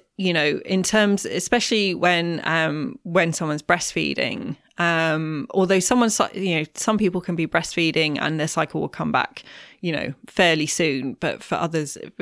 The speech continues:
I mean, it took me kind of two, two plus years, I think. But, um, when that's going on, you know, it's like,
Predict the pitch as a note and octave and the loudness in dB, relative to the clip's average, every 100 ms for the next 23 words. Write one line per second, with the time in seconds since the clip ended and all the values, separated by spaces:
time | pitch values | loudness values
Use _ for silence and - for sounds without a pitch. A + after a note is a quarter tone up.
0 | D#3 - F3+ E3+ D3+ - F#3 - E3+ C#3 | -6 -4 0 0 0 0 -2 0 0 0
1 | D#3+ D3+ - - D#3 D3+ - E3+ D3+ - | -4 -4 -6 -4 -4 -4 -4 -4 -4 -4
2 | D3+ E3+ E3 D3+ D#3 - - - - - | -2 0 0 -2 -6 -6 -8 -8 -14 -18
3 | - - - F#3 E3+ - F#3 F3 E3 D#3+ | -18 -12 2 4 4 2 2 2 0 -4
4 | D#3+ - - _ - G#3 G3+ G3 G3 F#3+ | -6 -14 -20 _ 4 6 8 6 6 4
5 | F#3 F#3 D3 - _ - - G3 - G3+ | 2 0 -2 -8 _ -2 2 2 4 4
6 | G3 B3 C#4 F#3+ F3+ G#3 G3 F3 - F#3 | 6 6 6 4 2 2 2 2 2 0
7 | F2+ - | 0 -10